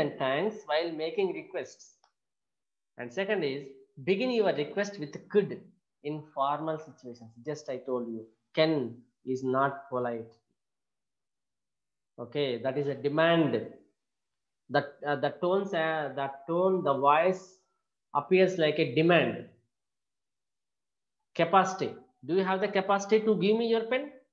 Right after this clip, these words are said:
Can you please, uh, can you give me your pen?" means, "Do you have the capacity to give the pen?" So that is asking, uh, that is, uh, one kind of commanding like that. Okay,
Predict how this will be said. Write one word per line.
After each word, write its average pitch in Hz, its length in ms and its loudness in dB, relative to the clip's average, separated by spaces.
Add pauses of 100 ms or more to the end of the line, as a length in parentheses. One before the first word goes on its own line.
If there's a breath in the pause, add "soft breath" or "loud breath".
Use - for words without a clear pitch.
(460)
Can 160 140 -4
you 202 140 -4
please, 175 260 -4
uh, 139 400 -2
can 160 160 0
you 185 40 -2 (100)
give 175 160 0
me 180 80 -4
your 160 260 0
pen?" 151 240 -4
means, 147 260 -4 (920)
"Do 147 100 0
you 180 160 2
have 165 160 4
the 170 140 2
capacity 170 500 0
to 165 140 -6 (100)
give 156 260 -4
the 156 60 2 (100)
pen?" 160 160 0 (2000)
So 214 120 4 (160)
that 175 100 2 (100)
is 196 100 -4 (1120)
asking, 202 400 -4
uh, 143 240 -4
that 147 220 0
is, 165 100 -4
uh, 139 240 -2
one 143 180 -4
kind 180 140 0
of - 80 -2 (1300)
commanding 170 580 -4
like 123 180 -4
that. 113 240 -8 (1500)
Okay, 139 320 -2